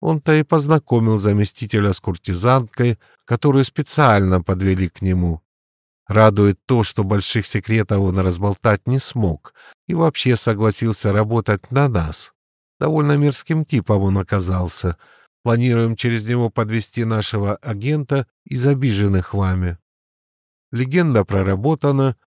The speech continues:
и мы планируем устроить его внедрение в наше ведомство взамен арестованного заместителя. По стране на крупных заводах прокатили стихийные акции в вашу поддержку.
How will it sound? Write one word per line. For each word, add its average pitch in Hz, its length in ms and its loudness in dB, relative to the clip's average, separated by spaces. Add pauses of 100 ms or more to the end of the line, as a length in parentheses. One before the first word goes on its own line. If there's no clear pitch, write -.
и - 140 -4
мы 165 160 2
планируем 143 640 4
устроить 127 720 0
его 113 260 2
внедрение 117 680 2
в 117 40 0
наше 120 360 0
ведомство 90 720 -2 (180)
взамен 101 460 2
арестованного 113 800 0
заместителя. 90 920 -6 (360)
По 139 80 2
стране 147 500 2
на 123 140 2
крупных 117 460 -2
заводах 147 720 0
прокатили 143 560 -2
стихийные 123 760 -2
акции 120 460 -2
в 113 60 0
вашу 120 280 -2
поддержку. 98 800 -4